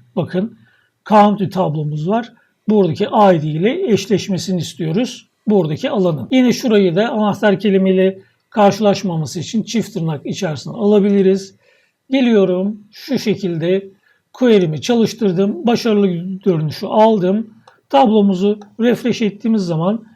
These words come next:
bakın şurada artık capital tablomuz var. Sütunlara bakıyorum. I D name,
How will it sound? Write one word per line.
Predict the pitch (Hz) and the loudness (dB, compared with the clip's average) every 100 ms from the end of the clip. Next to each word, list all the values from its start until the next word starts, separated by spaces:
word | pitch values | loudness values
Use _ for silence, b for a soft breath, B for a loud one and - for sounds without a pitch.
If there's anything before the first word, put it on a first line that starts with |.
| b b _ | b b _
bakın | 196 220 190 214 - | 0 0 0 -4 -6
şurada | - - 254 233 175 170 | -16 -8 -2 0 0 -2
artık | 156 135 240 - - | -4 -4 -6 -6 -6
capital | - 208 196 156 165 | 0 0 2 0 -2
tablomuz | 185 190 170 190 170 | 0 0 2 -2 -2
var. | 170 110 - _ _ | -4 -8 -14 _ _
Sütunlara | - 247 - 240 247 240 | -6 -2 2 2 2 2
bakıyorum. | 233 - 233 226 | 0 0 0 0
I | 226 311 208 185 | 0 0 2 2
D | 165 | 0
name, | 151 147 139 | -4 -6 -10